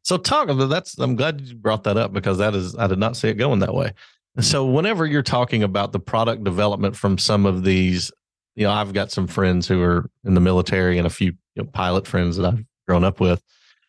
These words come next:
and they talk about some of the technology pieces that are out there that you just don't even understand how you won't see it for fifteen years.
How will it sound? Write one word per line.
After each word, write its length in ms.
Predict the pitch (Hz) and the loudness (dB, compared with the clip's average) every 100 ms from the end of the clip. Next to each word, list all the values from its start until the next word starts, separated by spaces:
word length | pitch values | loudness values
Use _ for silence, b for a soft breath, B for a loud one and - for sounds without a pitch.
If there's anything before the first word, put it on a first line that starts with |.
| - | 0
and 100 | 98 | 2
they 100 | 117 | 2
talk 220 | 117 104 | 0 0
about 180 | 98 101 | -2 0
some 120 | 101 | 0
of 60 | |
the 40 | 90 | 0
technology 680 | - 95 98 92 92 85 90 | -2 -2 0 0 -2 -4 -4
pieces 340 | - 87 90 | -2 0 2
that 140 | 85 87 | 4 2
are 120 | - | 0
out 280 | 92 - - | -2 -4 -4
there 400 | - 123 - - | -4 -2 -4 -4
that 300 | 95 92 98 | -2 -2 0
you 100 | 104 | 2
just 220 | 98 87 | 2 2
don't 160 | 104 95 | 2 2
even 160 | 90 | 4
understand 540 | 90 87 - 92 87 85 | 2 0 -2 0 2 2
how 160 | 90 | 0
you 180 | 85 101 | 0 2
won't 220 | 98 92 | 2 0
see 180 | - 92 | 0 0
it 100 | 95 | 0
for 120 | - | -2
fifteen 420 | - 95 - 90 90 | -2 -2 0 0 2
years. 320 | 95 - | 0 -2